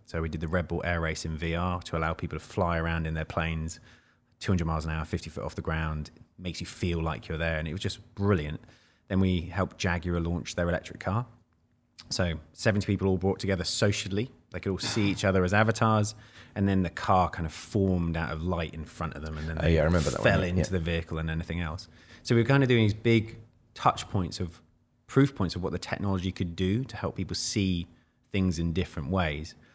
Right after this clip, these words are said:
Speaker 1: And then we started to create, you know, content that just wasn't for marketing, which was for the platforms as they begin to came out. So we started looking and feeling a lot like a games company, but the things we produced were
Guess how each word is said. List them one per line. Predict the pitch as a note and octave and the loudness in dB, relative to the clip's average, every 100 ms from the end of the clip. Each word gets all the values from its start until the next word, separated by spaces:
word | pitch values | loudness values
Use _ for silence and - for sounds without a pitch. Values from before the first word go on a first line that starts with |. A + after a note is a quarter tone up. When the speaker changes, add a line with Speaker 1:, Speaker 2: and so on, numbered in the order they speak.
| - - - | -20 -20 0
Speaker 1:
And | A2 | 6
then | A2 | 6
we | G#2 | 6
started | G2 F#2+ F2+ | 4 2 2
to | |
create, | - F#2+ E2 - _ _ | 0 0 0 -4 _ _
you | E2+ | -6
know, | D2+ E2 | -6 -8
content | - G#2 F#2 | 0 2 2
that | E2 | 0
just | D#2+ - | -4 -4
wasn't | F#2+ A#2 A#2 | 2 4 4
for | A#2 | 0
marketing, | E2 D2+ - | -2 -2 -2
which | F#2 F2+ | -2 -2
was | F2 | -6
for | - G#2 G2 | -2 0 2
the | F2+ | 0
platforms | - - - D#2 D2+ | 0 0 -2 -6 -4
as | F2 D#2+ | -6 -4
they | E2 E2 - - | -4 -6 -12 -10
begin | E2+ E2+ E2 | -6 -4 -4
to | |
came | - E2+ | -4 -2
out. | F#2 - | -2 -4
So | - | -4
we | E2+ E2+ | -4 -2
started | - D#2+ E2 - _ _ _ _ _ - | -2 -2 -2 -8 _ _ _ _ _ 2
looking | A2 A#2 - F2+ E2+ - | 6 6 4 0 0 -2
and | E2+ | -6
feeling | - A2+ F#2+ | 2 4 6
a | F2 | 4
lot | F2 D#2+ | 0 -2
like | D2+ | -6
a | D2+ | -4
games | D#2+ D#2+ E2 | -4 -2 -4
company, | - D#2+ - F2 | -6 -6 -6 -6
but | - - - | -6 -6 -8
the | |
things | - A2+ F2+ | 0 2 2
we | |
produced | F2 G2+ G#2+ F2+ F2+ | 0 0 2 2 0
were | E2+ | -4